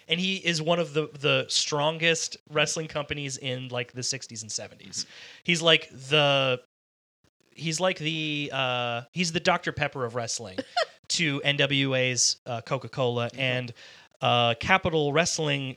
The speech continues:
Speaker 1: Corporation, or W W W F,
Speaker 2: <gasps>
Speaker 1: the Worldwide Wrestling Federation, who breaks off in, uh,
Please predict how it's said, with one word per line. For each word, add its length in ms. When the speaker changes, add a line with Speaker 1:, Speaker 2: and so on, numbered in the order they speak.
Speaker 1:
Corporation, 840
or 240
W 420
W 420
W 500
F, 380
Speaker 2:
<gasps> 140
Speaker 1:
the 80
Worldwide 640
Wrestling 400
Federation, 540
who 120
breaks 360
off 340
in, 460
uh, 360